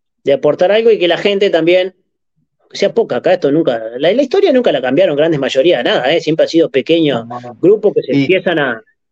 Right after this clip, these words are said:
Speaker 1: a enfocar, que se empiezan a entender, así que, mi amigo, si, si estamos entrando en sintonía con eso, si vamos logrando un mini grupito,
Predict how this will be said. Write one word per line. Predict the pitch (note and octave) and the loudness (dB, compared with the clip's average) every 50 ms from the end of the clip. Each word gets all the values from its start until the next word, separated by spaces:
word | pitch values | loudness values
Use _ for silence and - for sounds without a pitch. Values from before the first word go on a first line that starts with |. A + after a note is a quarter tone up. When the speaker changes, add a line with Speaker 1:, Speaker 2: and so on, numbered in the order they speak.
| _ _ _ | _ _ _
Speaker 1:
a | - C#3 | -6 -4
enfocar, | C#3 - - C#3+ C3 G#3 A3 A3+ G3+ | -4 -2 -4 -2 -2 0 0 0 -2
que | F3+ E3 | -2 -2
se | C#3 | -2
empiezan | D3+ - F3+ E3 D#3+ F3 | 0 0 0 0 0 0
a | E3+ | 0
entender, | D#3+ D#3 D#3+ E3 G3 A#3 A3+ | 0 0 0 0 2 2 2
así | F#3+ D#3 - F#3+ | 0 0 -2 -2
que, | F#3 F#3 E3 D3 C3+ C3+ B2+ A#2+ | 0 2 2 2 2 0 -2 -2
mi | B2+ C#3 | 0 0
amigo, | C#3+ D#3+ F#3+ G#3+ G#3 F3+ D3+ C3 | 0 2 2 4 4 2 2 0
si, | - C3+ C3 B2 B2 A#2+ A#2 A#2 - - - - _ _ | -2 -4 -4 -4 -4 -4 -4 -6 -8 -14 -20 -20 _ _
si | _ - - D#3 | _ -6 -6 -4
estamos | D3+ D#3 A3 A#3+ A3+ | -2 -2 -2 -2 0
entrando | G3+ G3+ G#3+ G#3 G3+ | 0 0 0 0 0
en | F3 D3+ | 0 0
sintonía | F3 E3+ D#3 E3 D#3+ G3 G3+ F3+ | 0 0 0 0 0 0 0 0
con | C#3+ D#3 E3 | 0 0 0
eso, | G3 G#3+ G3+ G3 D#3 | 0 0 0 -2 -2
si | D#3+ D#3 | 0 0
vamos | D#3+ F3+ F#3+ F3 | 0 2 0 0
logrando | D#3+ D#3 D#3+ F3+ F#3 F3 D#3+ | 2 2 2 2 2 2 2
un | D3 D3 E3 | 2 2 2
mini | G3 A#3 A3 G3+ F3 D#3 C#3+ C#3 C#3 C3 | 2 2 2 2 2 2 2 0 -2 -2
grupito, | C3 C#3+ D3+ F3 D#3+ G3 G#3 G3+ G3+ - D#3+ C3+ - | 0 2 2 2 2 0 0 0 0 0 -2 -2 -4